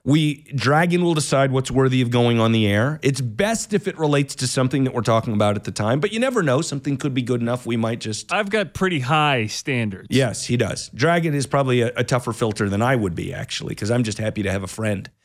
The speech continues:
Speaker 1: So, anyway, uh, <laughs> iHeartRadio app, K O A, and then click on that little mic thingy. Uh, one other thing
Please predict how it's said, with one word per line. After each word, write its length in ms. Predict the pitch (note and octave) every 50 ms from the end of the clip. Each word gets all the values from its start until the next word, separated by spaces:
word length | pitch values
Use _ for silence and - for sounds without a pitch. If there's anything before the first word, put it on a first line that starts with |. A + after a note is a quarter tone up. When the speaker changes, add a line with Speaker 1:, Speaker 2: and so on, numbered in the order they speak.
| _ _ _ _ _ _ _ _
Speaker 1:
So, 580 | - - G3 F3+ E3+ D#3 D3+ D#3 D#3+ - - _ _ _ _
anyway, 680 | - D3 D#3+ F3 E3 D3+ C3+ C3 B2+ B2 A#2+ A#2+ - - _ _ _ _ _ -
uh, 240 | A2+ A2 A#2 C#3 E3 - - - - - _ _ _ _ -
<laughs> 0 | - C3 - - - - - _ - - - _ _ - - - - -
iHeartRadio 760 | E3 G#3 A3 G3 G3+ G3+ E3 E3 E3+ E3+ E3 D#3+ D3+ D3+ D3+
app, 200 | D3+ C#3+ - -
K 220 | - E3 D3+ C#3+
O 140 | C#3 C3+ C3+
A, 140 | B2+ B2+ B2
and 100 | A#2 A#2
then 140 | A2+ A2+
click 300 | G#2+ - B2 B2 - -
on 180 | G#2+ G#2+ G#2 G2+
that 320 | G2 G2+ - - - - _ _ _
little 400 | - A2 G#2+ G2+ F#2+ F#2+ - - -
mic 380 | G#2 G2+ G2+ G2 G2+ G2 -
thingy. 560 | - - - - - G#2+ G#2 F#2+ - - - - _ _ _ - - _ _ _
Uh, 140 | - D3 - - - _
one 260 | _ F3 D#3+ F3+ G#3
other 180 | G#3 F#3 F3+ F3+
thing 360 | - - F3+ F3 F#3+ G3+ F3+